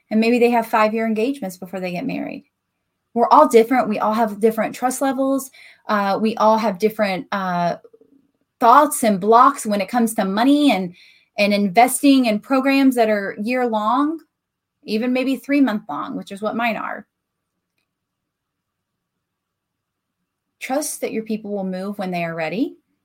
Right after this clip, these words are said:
as long as you're delivering them what you should be delivering them. You, my friend, are your best content creator. You can get prompts from other people.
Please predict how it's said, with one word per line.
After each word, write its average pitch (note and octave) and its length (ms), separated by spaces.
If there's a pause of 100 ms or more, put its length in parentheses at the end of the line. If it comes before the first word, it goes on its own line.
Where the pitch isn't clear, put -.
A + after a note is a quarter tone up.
(2000)
as A3 180
long A3 320
as A3+ 100
you're A3+ 160
delivering F3+ 540
them E3+ 240
what E3 140
you F3 100
should F3 160
be E3+ 80
delivering - 460
them. - 260 (3250)
You, G#3 500
my F3 100
friend, - 440 (340)
are G#3 140
your G3+ 180
best F3 240
content F3 360
creator. E3+ 440 (920)
You A3 120
can B3+ 160
get B3 220
prompts A3+ 340
from G#3+ 160
other G3+ 160
people. F#3+ 560